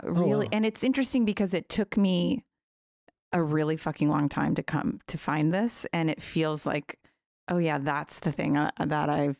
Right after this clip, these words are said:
Speaker 2: been looking for.
Speaker 1: I, I don't know if you just post a lot, but I don't think I've scrolled down far enough to see the non-loom stuff
Speaker 2: Oh,
Speaker 1: on your,
Speaker 2: yeah.
Speaker 1: on your Instagram. I, I,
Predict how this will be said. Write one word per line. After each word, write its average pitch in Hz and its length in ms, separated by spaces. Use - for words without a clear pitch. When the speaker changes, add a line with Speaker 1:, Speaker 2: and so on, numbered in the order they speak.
Speaker 2:
been 151 160
looking 160 340
for. 262 500
Speaker 1:
I, - 240
I 151 100
don't 151 140
know 165 200
if 156 300
you 151 120
just 143 280
post 139 300
a - 20
lot, 107 260
but - 160
I 127 60
don't 143 100
think 151 140
I've 131 100
scrolled 127 380
down 131 240
far 143 260
enough 127 220
to 127 80
see - 180
the 123 400
non-loom 120 640
stuff 117 320
Speaker 2:
Oh, 180 40
Speaker 1:
on 120 80
your, 127 100
Speaker 2:
yeah. 190 100
Speaker 1:
on 127 140
your 127 80
Instagram. 117 420
I, 127 140
I, 135 40